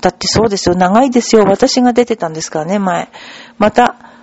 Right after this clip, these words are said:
今大会が小学生時代、初めて生観戦した試合で、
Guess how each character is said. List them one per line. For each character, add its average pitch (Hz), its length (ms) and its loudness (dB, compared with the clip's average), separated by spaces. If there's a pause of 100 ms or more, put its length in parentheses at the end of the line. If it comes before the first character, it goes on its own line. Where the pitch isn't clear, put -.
(280)
今 233 200 2
大 202 240 0
会 190 240 2
が 190 140 -2
小 208 180 2
学 240 340 0
生 233 240 2
時 220 100 -8
代、 220 300 2
初 185 300 -2
め 311 100 0
て 220 160 0
生 196 300 0
観 208 180 0
戦 180 220 -4
し - 60 -10
た 175 120 -2
試 175 220 -2
合 165 140 -2
で、 180 200 0